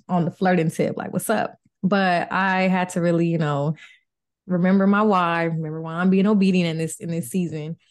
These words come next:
Um, so, but it was really hard, like, to the point where I literally felt sick to my stomach 'cause I was going the opposite of what my flesh wanted. So I just felt so sick on the inside.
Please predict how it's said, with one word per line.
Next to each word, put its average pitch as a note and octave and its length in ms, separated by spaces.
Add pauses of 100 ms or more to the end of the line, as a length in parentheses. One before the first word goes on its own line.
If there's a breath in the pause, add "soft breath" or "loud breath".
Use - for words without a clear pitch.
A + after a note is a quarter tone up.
(260)
Um, D#3+ 480
so, D#3 540
but D#3+ 180
it F#3 160
was G#3 200
really F#3+ 400
hard, E3 320
like, D3+ 220
to G#3 100
the - 80
point F#3+ 180
where E3+ 100
I E3 100
literally E3 380
felt C#3+ 200
sick D#3 320
to D#3 80
my D3 120
stomach - 320
'cause E3 120
I D#3 100
was D#3 140
going E3 260
the D#3 180
opposite E3 380
of E3 80
what E3 180
my D#3+ 120
flesh - 320
wanted. F3+ 240
So E3+ 120
I F3 120
just E3+ 160
felt D#3+ 180
so D#3+ 260
sick D#3+ 300
on E3 100
the D#3 80
inside. E3+ 520